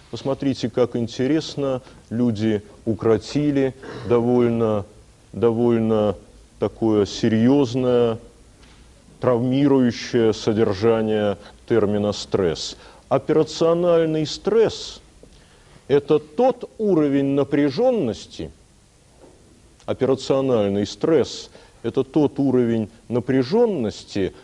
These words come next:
который необходим для поддержания деятельности,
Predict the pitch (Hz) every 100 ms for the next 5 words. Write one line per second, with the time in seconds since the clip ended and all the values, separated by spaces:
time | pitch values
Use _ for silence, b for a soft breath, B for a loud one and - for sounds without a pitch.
0 | B - 131 185 196 202 185 180 233 254
1 | - - 254 147 139 156 160 156 - _
2 | _ _ _ _ - _ _ _ _ _
3 | _ _ _ _ _ _ _ - - _
4 | B B B B B 117 160 165 139 110
5 | 156 113 135 165 180 190 180 101 95 87
6 | - 90 87 85 - -